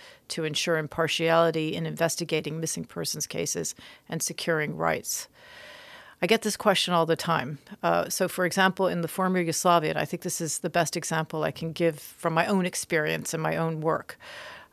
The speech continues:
um, having now helped governments together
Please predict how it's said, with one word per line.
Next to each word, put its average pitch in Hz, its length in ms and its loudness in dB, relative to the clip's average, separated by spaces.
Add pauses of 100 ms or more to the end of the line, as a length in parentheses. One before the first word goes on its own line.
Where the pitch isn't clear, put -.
um, 165 540 2 (760)
having 185 520 6
now 180 500 6 (120)
helped - 420 4
governments 170 880 0
together 185 580 6